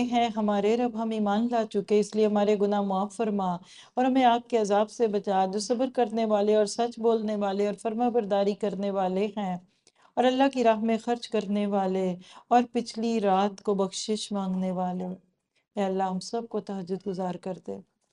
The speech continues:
सहरियों में दुआएं मांगने वाला बना दे। अल्लाह ताला फरिश्ते और अहले इल्म इस बात की गवाही देते हैं कि अल्लाह के सिवा कोई माबूद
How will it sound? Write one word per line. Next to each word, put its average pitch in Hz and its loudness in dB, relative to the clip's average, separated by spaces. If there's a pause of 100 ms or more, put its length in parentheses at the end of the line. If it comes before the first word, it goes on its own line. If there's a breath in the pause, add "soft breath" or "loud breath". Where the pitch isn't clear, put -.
(180)
सहरियों 240 -2
में 226 0
दुआएं 202 0
मांगने 190 -2
वाला 190 -4
बना 185 -2
दे। 185 -4 (540)
अल्लाह 269 6
ताला 285 2
फरिश्ते 233 0
और 226 4
अहले 220 2
इल्म 247 2
इस 240 0
बात 196 0
की 226 -4
गवाही 202 2
देते 220 2
हैं 202 0
कि 214 -2
अल्लाह 202 2
के 240 -4
सिवा 226 -2
कोई 233 -4
माबूद 202 0